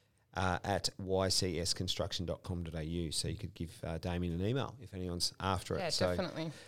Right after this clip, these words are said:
Speaker 1: that's great. So, Hayley, can I, um, rewind a little bit and say, um, eh, well, thanks for that little wrap up around the business, um, and, and how you got to where you've got to. Can I ask, um, ha-, when did you join sort of the Mulcahy and Co group here as a client?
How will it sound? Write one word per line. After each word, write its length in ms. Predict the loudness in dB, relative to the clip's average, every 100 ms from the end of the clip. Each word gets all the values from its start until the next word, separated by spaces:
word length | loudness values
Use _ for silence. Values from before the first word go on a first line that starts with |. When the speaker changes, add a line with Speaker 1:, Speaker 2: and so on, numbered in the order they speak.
| 2
Speaker 1:
that's 160 | 4 8
great. 260 | 12 12 12
So, 140 | 8
Hayley, 260 | 8 8 8
can 160 | 6
I, 220 | 8 8 10
um, 260 | 8 6 -2 6
rewind 380 | 8 10 10 10
a 20 |
little 180 | 8 6
bit 120 | 4
and 120 | 6
say, 400 | 8 10 10 8
um, 260 | 6 4 4
eh, 80 | 0
well, 120 | -2
thanks 260 | 2 2 4
for 40 |
that 60 | 2
little 160 | 2 2
wrap 160 | 4
up 180 | 4 2
around 240 | -2 0
the 60 | 0
business, 440 | 0 0 6 6 4
um, 220 | 2 2
and, 140 | 2 0
and 140 | -2 2
how 100 | 4
you 140 | 4
got 160 | 6 4
to 100 | 6
where 120 | 6
you've 120 | 6 6
got 200 | 4 4
to. 280 | 2 2 0 -10 -20 _ _
Can 160 | 6 8
I 100 | 8 8
ask, 220 | 6 6 4
um, 340 | 4 4 2 4
ha-, 140 | 4 4
when 200 | 6 8
did 120 | 6 4
you 40 |
join 300 | 4 6 6
sort 200 | 4 2
of 140 | 0 -2
the 80 | 0
Mulcahy 640 | 0 0 2 2 2 0 -6
and 160 | -6
Co 340 | 0 2 2 0 -4
group 260 | 0 0 0
here 220 | -4 -2
as 160 | -4
a 60 | -6
client? 640 | -4 -2 0 -2 -2 -4